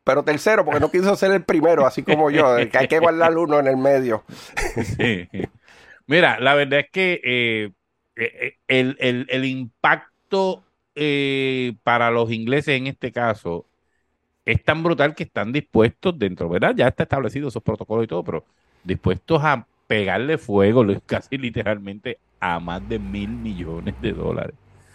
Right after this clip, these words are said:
Speaker 2: O sea, porque, y, y sabemos, oye, no quiero restarle importancia en términos, ¿verdad?, de, de, de, del significado para ellos, que para nosotros, pues, esto, aquí hubo gente que se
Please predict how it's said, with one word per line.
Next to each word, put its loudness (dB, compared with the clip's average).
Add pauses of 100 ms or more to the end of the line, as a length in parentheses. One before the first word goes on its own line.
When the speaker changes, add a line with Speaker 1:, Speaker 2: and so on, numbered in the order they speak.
(300)
Speaker 2:
O -16
sea, -4
porque, -10 (100)
y, -16
y -4
sabemos, -2
oye, -4
no -12
quiero -2
restarle -2
importancia -8
en -10
términos, -8
¿verdad?, -4
de, -4
de, -10
de, -14
del -12
significado -6
para -4
ellos, -8
que -20
para -12
nosotros, -14
pues, -6
esto, -4 (320)
aquí 0
hubo 2
gente -4
que -10
se -6